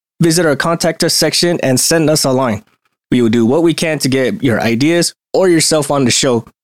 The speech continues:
You can also follow us on social media, such as on Facebook at Cancel for Maintenance, Instagram at Canks, that's C A N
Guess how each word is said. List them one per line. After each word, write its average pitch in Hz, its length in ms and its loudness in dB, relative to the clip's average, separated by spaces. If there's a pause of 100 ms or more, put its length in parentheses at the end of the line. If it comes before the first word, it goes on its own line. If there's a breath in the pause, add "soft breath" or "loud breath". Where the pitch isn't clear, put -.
(680)
You 170 100 0
can 156 140 0
also 185 200 0
follow 165 320 0
us 160 140 -2
on 123 80 2
social 139 380 0
media, 165 400 2
such 143 260 -2
as 131 100 0
on 107 140 0
Facebook 160 640 -2 (360)
at 113 260 -4
Cancel 143 300 -2
for 117 140 -2
Maintenance, 160 560 0 (720)
Instagram 156 640 -2
at 123 360 -2
Canks, 160 500 -2 (100)
that's 113 180 -2
C 156 220 2
A 147 280 0
N 131 200 0